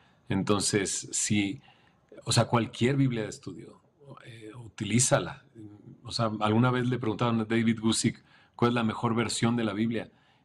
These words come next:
y él dice, "La que lees, porque si defiendes una versión pero no la lees, ¿de qué sirve?". Entonces, <laughs> úsala, estúdiala, termínatela y compra otra y sigue estudiando y conociendo más del Señor.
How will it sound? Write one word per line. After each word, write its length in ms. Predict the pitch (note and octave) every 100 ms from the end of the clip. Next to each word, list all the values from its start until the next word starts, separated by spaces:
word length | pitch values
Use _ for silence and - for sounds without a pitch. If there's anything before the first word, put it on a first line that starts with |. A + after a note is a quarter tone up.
| -
y 140 | G#2
él 140 | G2+ G#2
dice, 540 | G#2 - G#2+ G2 - -
"La 180 | - F#2
que 120 | -
lees, 500 | F2 G2+ D3+ C3+ - - _ _ _
porque 280 | - G#2+ -
si 120 | G#2 A2
defiendes 420 | G#2+ C3+ C#3 B2+
una 140 | D3
versión 400 | A#2+ A2+ - C#3+
pero 140 | C3+ G#2+
no 140 | A#2+
la 120 | C3 A#2+
lees, 500 | C3 D3 B2 G#2+ -
¿de 120 | A2
qué 100 | -
sirve?". 460 | - C3 C3+ F#2 - _ _ _ _
Entonces, 680 | F#2 F2+ G2+ G2 G2+ - -
<laughs> 60 | -
úsala, 580 | A2 A#2+ - C#3+ B2 B2
estúdiala, 720 | - A2 G#2+ A#2 A#2 A#2 - - _
termínatela 720 | - G#2 B2+ E3 D#3+ E3+ E3+ E3
y 80 | C3+
compra 380 | B2 B2 C3
otra 540 | B2 B2+ C3 C3 - -
y 120 | - G2+
sigue 220 | - G2+
estudiando 440 | - G2+ G2+ G2+
y 20 |
conociendo 460 | F#2 F#2 F2 F#2+ F#2+
más 220 | F#2 F2
del 120 | F2
Señor. 380 | E2 E2+ E2 E2